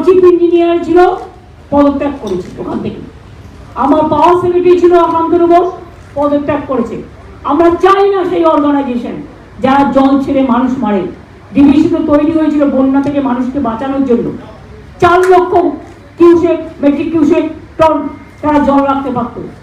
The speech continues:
আর আজকে কুড়ি, কোথায় নেমে এসছে? রাস্তার সমান নেমে এসছে। কুড়ি বছর ধরে ড্রেজিং করে না, ডিসইনফেকশন করে না, ফলাক্কায় করে না, মানুষ জলে ডুবিয়ে মারে।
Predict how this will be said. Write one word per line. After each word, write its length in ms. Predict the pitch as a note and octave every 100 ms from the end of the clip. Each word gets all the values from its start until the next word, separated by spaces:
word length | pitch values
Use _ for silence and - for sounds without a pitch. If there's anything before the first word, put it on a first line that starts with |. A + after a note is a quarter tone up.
| - -
আর 80 | G3+ G#3+
আজকে 180 | - E4 -
কুড়ি, 280 | C#4 D4+ F#4 - - - - - - -
কোথায় 300 | A#3+ C#4+ D#4+ B3
নেমে 200 | A#3 E4+ F4
এসছে? 220 | - -
রাস্তার 400 | G3+ G3+ - D4+ D4+
সমান 220 | C#4+ C#4 C4
নেমে 180 | A#3+ A3+
এসছে। 200 | G3+ G#3 F3+ - - - - -
কুড়ি 180 | F#4+ F4
বছর 220 | E4 D#4+ C4
ধরে 140 | C#4+ D4 B3
ড্রেজিং 280 | B3+ D4 C#4+ D4+
করে 160 | D4+ D#4+
না, 60 | F4+ - - - - - - - - - - - - - - - - - - -
ডিসইনফেকশন 600 | - C#4+ F4 F4+ C#4+ E4+ D#4 E4
করে 160 | E4+ F4+
না, 60 | G4 - - - - - - - - - - -
ফলাক্কায় 560 | - D#4 E4+ E4 F#4 E4+ E4+
করে 180 | F4 F4+
না, 60 | G4+ - - - - - - - - - - G#3 B3+
মানুষ 260 | D#4+ F4+ -
জলে 200 | D4+ D#4 D#4
ডুবিয়ে 260 | D4 D4 C#4
মারে। 220 | B3+ B3